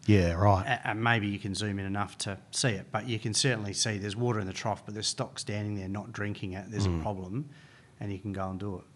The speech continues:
Speaker 2: So, yeah, it's pretty cool with some of that technology.
Speaker 1: So what happens to a farmer that doesn't embrace that sort of technology?
Speaker 2: Oh.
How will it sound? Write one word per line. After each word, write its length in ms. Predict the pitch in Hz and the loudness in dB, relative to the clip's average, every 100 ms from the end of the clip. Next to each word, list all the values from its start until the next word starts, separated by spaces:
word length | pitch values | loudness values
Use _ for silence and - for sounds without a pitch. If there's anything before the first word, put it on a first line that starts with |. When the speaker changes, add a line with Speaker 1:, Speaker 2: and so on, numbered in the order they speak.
| - | -14
Speaker 2:
So, 140 | - 135 | -2 2
yeah, 240 | 139 127 | 4 4
it's 120 | 123 | 2
pretty 200 | - 151 | 0 0
cool 320 | 110 120 113 | 0 0 0
with 140 | 101 101 | 0 -2
some 200 | 110 101 | -4 -2
of 40 | |
that 140 | 104 - | -4 -6
technology. 560 | 104 101 92 90 107 - - - - - - - | -8 -8 -10 -8 -10 -10 -18 -18 -18 -18 -20 -12
Speaker 1:
So 220 | - - 185 | 2 8 10
what 140 | 226 | 12
happens 240 | 233 180 | 12 10
to 100 | 151 | 10
a 40 | 127 | 8
farmer 400 | - 117 127 127 | 10 10 12 10
that 220 | 107 95 | 8 6
doesn't 440 | 107 110 117 117 104 - - | 8 10 10 6 4 -8 2
embrace 500 | 113 98 95 104 - | 4 8 8 8 8
that 160 | 101 - | 4 6
sort 160 | 101 | 4
of 60 | 92 | 4
technology? 580 | - 101 92 104 90 87 - - - | 0 4 8 8 6 0 -8 -18 -14
Speaker 2:
Oh. 320 | 92 95 - | -10 -8 -8